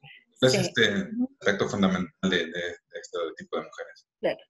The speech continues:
Speaker 2: en la función sexual de la mujer en la mediana edad y en la mujer mayor, en realidad, siempre, a ver,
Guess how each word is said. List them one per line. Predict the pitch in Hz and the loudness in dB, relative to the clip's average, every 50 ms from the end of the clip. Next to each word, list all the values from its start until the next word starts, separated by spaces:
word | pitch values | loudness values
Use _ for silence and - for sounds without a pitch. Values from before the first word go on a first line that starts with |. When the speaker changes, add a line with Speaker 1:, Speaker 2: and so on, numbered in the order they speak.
| _ | _
Speaker 2:
en | - 240 226 226 | -4 -2 0 2
la | 226 226 214 220 | 2 2 2 0
función | - 233 220 214 - - 302 302 320 320 320 | -2 -2 -2 -2 0 2 4 4 4 4 0
sexual | 320 - - 277 269 - - - - - 269 269 269 269 269 - | -4 -4 -4 -4 -4 -4 -6 -8 -2 2 4 4 4 2 0 0
de | - 294 | -2 0
la | 294 285 | 2 2
mujer | 269 262 269 - - 262 | 2 0 2 2 2 2
en | 262 262 | 4 4
la | 254 247 | 4 4
mediana | 226 226 214 220 226 226 226 226 233 233 | 4 2 2 2 2 2 2 0 0 0
edad | 226 220 226 226 233 240 - - _ _ - | 2 2 2 0 0 -2 -6 -10 _ _ -12
y | 214 196 | -8 -4
en | 196 190 | -4 -4
la | 190 | -4
mujer | 180 180 - - 202 190 196 | -6 -8 -6 -6 -6 -4 -2
mayor, | 196 190 196 240 269 262 233 233 240 - - _ _ | -2 0 2 2 2 2 2 0 -2 -4 -10 _ _
en | - 214 208 | -8 -6 -4
realidad, | 208 208 214 214 220 233 233 - - _ _ _ _ _ _ _ _ _ _ | -4 -2 0 0 0 -2 -2 -4 -10 _ _ _ _ _ _ _ _ _ _
siempre, | _ - - - - 330 330 330 330 339 330 - - - - | _ -18 -16 -4 0 2 2 2 6 6 6 6 6 2 -4
a | 196 | -6
ver, | 175 - - - | -6 -6 -6 -12